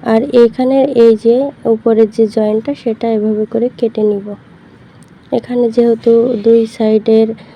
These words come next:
এই যে কুচির কাপড়টা বের করতে হবে, তো এখানে এই যে চারটি পার্ট ছিল,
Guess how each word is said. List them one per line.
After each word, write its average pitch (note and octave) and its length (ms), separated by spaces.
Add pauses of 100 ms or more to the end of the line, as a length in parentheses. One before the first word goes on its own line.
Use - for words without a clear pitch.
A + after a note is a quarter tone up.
(180)
এই G#3 280
যে B3+ 160
কুচির A#3 280
কাপড়টা A3 560
বের G#3+ 160
করতে - 340
হবে, G#3+ 340 (320)
তো A#3+ 80
এখানে A#3+ 320 (100)
এই G#3+ 80
যে A#3+ 180
চারটি A#3 440
পার্ট G#3+ 200 (160)
ছিল, A3 340